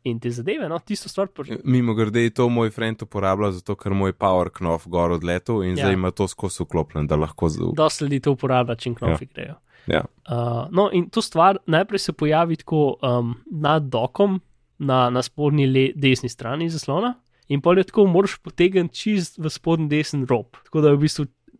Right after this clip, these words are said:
Speaker 1: da pokriva ta zadnjo aplikacijo v doku, ne? In <laughs> potem samo poswajpaš dol po zaslonu, da se ti odpre, um, Spotlight. V času, ko se, ko se odpre Spotlight, se po-,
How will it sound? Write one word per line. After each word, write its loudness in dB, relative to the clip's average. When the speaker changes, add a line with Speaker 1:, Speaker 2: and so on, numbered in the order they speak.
Speaker 1:
da -2
pokriva 2
ta 0
zadnjo 4
aplikacijo 0
v -10
doku, -12
ne? -2
In 4
<laughs> -20
potem 0
samo 2
poswajpaš 0
dol 0
po -4
zaslonu, 0
da -4
se -8
ti -8
odpre, 2
um, -2
Spotlight. 2
V -6
času, 0
ko -6
se, 4
ko -6
se -2
odpre -2
Spotlight, 0
se -10
po-, -10